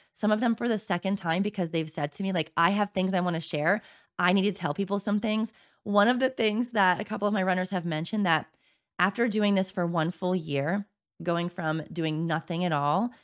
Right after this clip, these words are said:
zero running, hating running, doubting themselves, to one full year, like, they feel like the one year mark was a huge milestone for them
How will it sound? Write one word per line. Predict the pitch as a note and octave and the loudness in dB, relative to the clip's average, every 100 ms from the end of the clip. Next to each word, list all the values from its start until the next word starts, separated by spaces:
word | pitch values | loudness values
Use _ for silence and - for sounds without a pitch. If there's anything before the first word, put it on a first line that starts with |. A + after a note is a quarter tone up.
| _ _ - | _ _ -10
zero | F3 F#3+ F3+ | 0 4 4
running, | F3 D#3 D#3+ E3 | 4 2 0 -2
hating | D#3 G3+ F#3+ E3 | -4 -4 -2 -2
running, | D#3+ D3+ D#3 D#3 D3 | -4 -4 -4 -6 2
doubting | F#3+ E3+ F#3 | 6 6 4
themselves, | E3 D#3+ D#3+ C#3+ C#3 - - _ - | -2 -4 -2 0 -2 -4 -18 _ -8
to | - | -2
one | F#3 F3+ | 2 2
full | F3+ F#3 | 2 -2
year, | F3+ E3 E3 | -2 0 0
like, | E3+ D#3 - | 0 -2 0
they | E3 | -2
feel | E3 - F3 F3 | -4 -4 0 2
like | F#3 F3+ - _ _ _ _ - | 0 -2 -6 _ _ _ _ -10
the | E3+ E3 | -2 -2
one | D#3+ D#3+ E3 | 0 0 0
year | F3+ E3 | -2 -2
mark | D#3 D3+ D3+ | -2 -2 -2
was | C#3+ - | -6 -4
a | D#3+ | -6
huge | D3+ - - A#3 B3+ F#3 D3+ - _ _ - | -6 -10 -2 2 4 2 0 -4 _ _ -6
milestone | E3 D#3+ D#3+ D#3+ D3+ D3 | 0 0 0 -2 -4 -4
for | D#3 | -6
them | - F#2 | -8 -8